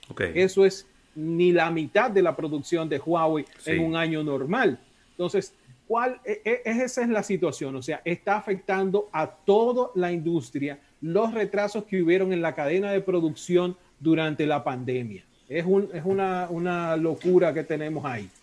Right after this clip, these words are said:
Speaker 2: Mira, antes que esta se me vaya, porque lo acaban de actualizar hace tres minutos.
Speaker 1: ¿Qué pasó?
Speaker 2: Eh,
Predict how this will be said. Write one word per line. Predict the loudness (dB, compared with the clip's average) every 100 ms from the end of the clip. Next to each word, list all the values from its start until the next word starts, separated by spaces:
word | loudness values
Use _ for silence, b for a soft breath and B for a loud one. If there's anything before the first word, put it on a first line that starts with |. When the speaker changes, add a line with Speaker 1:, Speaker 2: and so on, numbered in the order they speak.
| b b b b
Speaker 2:
Mira, | 4 6 6 4 0
antes | 0 0 0
que |
esta | 0 0
se | 4 6
me | 10
vaya, | 10 8 6
porque | 2 4
lo |
acaban | 4 6 4 4
de | 2
actualizar | 6 6 6 4 4
hace | 4 2
tres | 2 4 4
minutos. | 4 0 0 -4 -6 -8
Speaker 1:
¿Qué | -4
pasó? | -6 -6 -4
Speaker 2:
Eh, | 4 6 6 6 6 4 2 2 2 -2